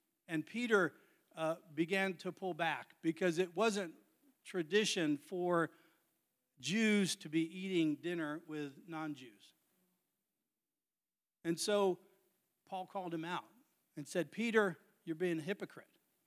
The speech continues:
Because of our faith, common faith in Jesus, we don't require non-Jews to live up to the Jewish traditions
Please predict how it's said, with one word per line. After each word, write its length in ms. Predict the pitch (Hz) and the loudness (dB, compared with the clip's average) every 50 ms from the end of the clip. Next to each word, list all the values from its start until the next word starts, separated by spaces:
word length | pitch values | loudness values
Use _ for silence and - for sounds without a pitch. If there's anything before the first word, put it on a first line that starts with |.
| _ _ _ _ _ _ _ _ _ _ _ _ _ _ _ _ _ _ _ _ _ _ _ _ _ _ _ _ _ _ _ _ _ _ _ _ _ _ _ _ _ _ _ | _ _ _ _ _ _ _ _ _ _ _ _ _ _ _ _ _ _ _ _ _ _ _ _ _ _ _ _ _ _ _ _ _ _ _ _ _ _ _ _ _ _ _
Because 300 | 170 185 - 247 247 226 | -4 0 4 4 4 4
of 140 | 233 214 202 | 4 4 6
our 140 | 202 196 185 | 6 6 6
faith, 440 | - - - 226 233 226 208 - - | 4 2 2 4 6 6 4 2 -2
common 380 | - - 233 254 247 240 220 180 | -4 0 2 2 4 2 0 0
faith 380 | - - 233 220 220 208 - | 0 2 4 4 4 4 2
in 180 | 220 190 185 170 | 2 2 2 4
Jesus, 720 | 143 156 233 269 269 254 226 196 180 170 160 - - - - _ _ _ _ | 2 2 4 4 4 4 2 2 2 2 2 0 -2 -6 -8 _ _ _ _
we 140 | - 196 240 | -6 0 2
don't 220 | 262 247 226 226 202 | 2 2 2 2 2
require 720 | 190 180 - - 220 214 226 226 220 214 196 185 160 - - - _ _ - | 0 0 0 -2 -2 0 2 4 6 6 6 6 4 2 -2 -10 _ _ -6
non-Jews 880 | 156 170 202 214 220 233 240 233 214 175 170 214 208 202 196 196 180 | -2 0 4 4 6 6 6 4 4 2 0 2 2 4 4 4 2
to 120 | - - 180 | 2 0 4
live 220 | 175 196 208 190 | 6 8 8 8
up 160 | 202 185 - - | 6 4 2 0
to 120 | - 214 | -2 2
the 120 | 190 185 165 | 2 2 2
Jewish 380 | 143 151 214 208 196 180 - | 4 6 8 8 8 8 8
traditions 960 | - - 175 160 156 233 262 262 190 - 190 170 156 156 160 156 - - - | 4 2 2 2 4 4 4 4 6 6 4 6 6 6 6 6 2 -2 -10